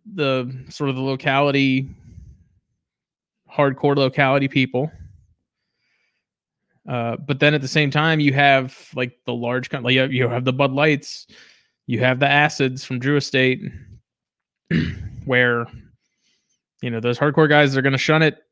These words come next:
but it's, you know, they are gonna be super popular. But there is always gonna be that core group that, that maybe has had one or two and they said, "Never again." You know, same with snakes. Like,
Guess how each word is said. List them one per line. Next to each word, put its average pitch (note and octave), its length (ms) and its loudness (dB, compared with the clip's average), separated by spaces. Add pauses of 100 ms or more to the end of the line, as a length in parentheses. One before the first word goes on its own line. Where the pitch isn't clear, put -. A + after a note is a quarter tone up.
(200)
but B2+ 100 -4
it's, - 420 -14
you C3+ 100 -4
know, B2 80 0
they A#2+ 120 2
are C#3 160 4
gonna C#3+ 120 2
be C#3 80 4
super D3 300 2
popular. C#3 600 2 (1120)
But B2 320 -2
there B2 140 2
is C3 160 2
always C3+ 200 2
gonna C3 120 2
be B2+ 80 4
that B2+ 140 0
core C#3 200 0
group C#3 280 0
that, B2 160 0 (280)
that A#2+ 160 -2 (200)
maybe C3+ 260 4
has C3 140 0
had C3 160 2
one C3 180 0
or C3 60 2
two C3+ 280 0
and B2 120 -2
they A#2+ 80 0
said, A2+ 320 -4 (240)
"Never A#2+ 400 -2
again." C3+ 640 -2 (540)
You B2+ 100 -6
know, A#2 300 -6
same A#2 260 -4
with B2+ 100 -4
snakes. D3+ 380 0
Like, - 80 -10